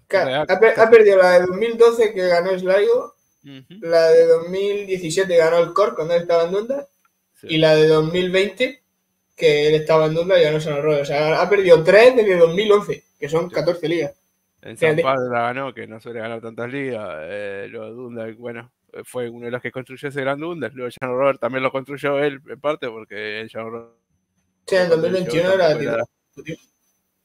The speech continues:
Speaker 2: todavía no era ese Jan Robert de, de ganar tantas ligas. Y ahora, <laughs> bueno, construyendo este Sherburne, un, un ganador nato. Y veremos qué le espera a Sherburne. Y el Drogheda que, hablando de eso, bueno, ya está obviamente condenado a jugar el playoff.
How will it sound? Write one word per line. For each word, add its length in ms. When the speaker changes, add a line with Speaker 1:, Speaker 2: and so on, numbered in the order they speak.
Speaker 2:
todavía 380
no 120
era 100
ese 160
Jan 120
Robert 340
de, 280
de 80
ganar 240
tantas 260
ligas. 300
Y 120
ahora, 420
<laughs> 0
bueno, 220
construyendo 380
este 220
Sherburne, 300
un, 380
un 160
ganador 300
nato. 320
Y 100
veremos 360
qué 320
le 100
espera 220
a 20
Sherburne. 280
Y 40
el 80
Drogheda 320
que, 340
hablando 360
de 100
eso, 400
bueno, 300
ya 140
está 320
obviamente 480
condenado 560
a 100
jugar 260
el 120
playoff. 340